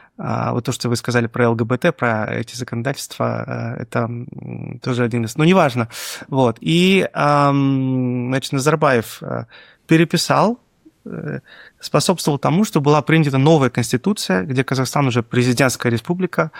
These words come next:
у президента очень сильные полномочия, и, э, у парламента там сохраняется много там всяких perks, но это, э, всё равно, э, такой орган, который, э, там принимает бюджет, но, э, там баланс власти был совсем другой.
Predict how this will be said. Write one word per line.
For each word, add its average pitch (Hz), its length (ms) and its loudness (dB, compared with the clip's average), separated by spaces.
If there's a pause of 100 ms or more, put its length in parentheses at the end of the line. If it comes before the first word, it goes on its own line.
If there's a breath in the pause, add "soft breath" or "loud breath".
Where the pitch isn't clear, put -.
(260 loud breath)
у 131 60 -4
президента 127 480 0
очень 131 280 -4
сильные 127 360 2
полномочия, 143 720 2 (480 loud breath)
и, 156 600 4
э, 127 140 4
у 127 120 2
парламента 139 460 2
там 113 300 0
сохраняется 120 560 -2
много 107 440 -4
там 104 120 -14
всяких - 280 -12
perks, 285 380 -2
но 160 140 2
это, 120 640 0
э, 113 40 -8
всё - 120 -14
равно, 127 420 0
э, 117 140 -4
такой 113 220 -6
орган, 127 340 -2
который, 120 420 -2 (560 loud breath)
э, 110 920 -2
там 101 160 -10
принимает 113 380 -2
бюджет, 139 520 -2
но, 151 380 2
э, 113 420 -6
там 113 180 0
баланс 131 320 2
власти 143 260 0
был 123 140 -4
совсем 117 320 -4
другой. 110 300 -6